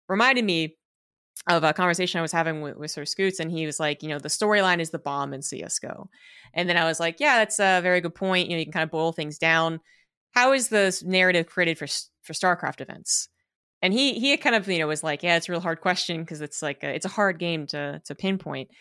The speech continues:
But you being an excellent commentator, talking about story all the time, what was it for you? What, what did you still boil all the StarCraft games down to that make people feel excited, even when their race wasn't in it, when their player wasn't in it, when their country wasn't in it,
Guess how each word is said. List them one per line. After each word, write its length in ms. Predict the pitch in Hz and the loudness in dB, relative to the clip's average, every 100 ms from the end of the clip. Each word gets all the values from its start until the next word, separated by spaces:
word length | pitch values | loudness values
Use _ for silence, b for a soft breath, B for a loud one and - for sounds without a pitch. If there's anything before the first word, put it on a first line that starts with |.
| B B B | B B B
But 120 | 180 | 0
you 260 | 185 233 233 | 4 4 4
being 260 | 190 175 170 | 4 2 4
an 60 | |
excellent 280 | 160 - 151 | 2 0 -2
commentator, 640 | 196 202 202 208 180 180 | 2 2 2 2 4 4
talking 340 | 180 160 151 151 | 2 0 -2 -2
about 180 | 143 - | -2 -2
story 260 | 202 196 | 2 4
all 120 | 185 185 | 4 2
the 80 | |
time, 460 | 175 180 175 170 170 b b b | -2 -2 0 -2 -4 b b b
what 140 | - 359 | 0 2
was 140 | 440 | 4
it 120 | 359 | 2
for 100 | 254 | 0
you? 340 | 220 220 147 - _ - | 0 2 0 -6 _ 0
What, 220 | 240 - | 0 2
what 200 | 214 269 | 2 2
did 200 | 302 240 | 2 0
you 120 | 247 | 0
still 360 | - 247 220 202 | 0 4 4 4
boil 380 | 185 185 190 | 2 4 6
all 240 | 185 175 170 | 6 6 4
the 60 | |
StarCraft 500 | 165 165 165 185 180 | 2 2 2 2 0
games 240 | 180 160 160 | 0 -4 -2
down 260 | 139 147 | 0 0
to 160 | 165 190 | -2 -4
that 80 | 175 | -2
make 220 | 160 160 | -4 -4
people 240 | 190 180 160 | -6 -6 -6
feel 260 | 180 170 | -2 -2
excited, 540 | - - - 143 143 143 | -4 -4 0 0 0 -4
even 180 | 160 | -4
when 100 | 190 | -4
their 140 | 202 175 | -2 -2
race 360 | 156 156 151 | 0 0 0
wasn't 220 | 170 156 147 | -4 -4 -2
in 60 | |
it, 80 | 151 | -2
when 100 | 139 | -4
their 80 | 139 | -8
player 280 | - 165 156 | -4 0 0
wasn't 240 | 147 147 | 0 -4
in 60 | 147 | -6
it, 120 | 143 | -6
when 80 | 143 | -8
their 100 | 131 | -10
country 380 | - 165 160 147 | -6 -6 -6 -8
wasn't 280 | 143 143 139 | -8 -8 -8
in 100 | 139 | -8
it, 140 | 139 | -10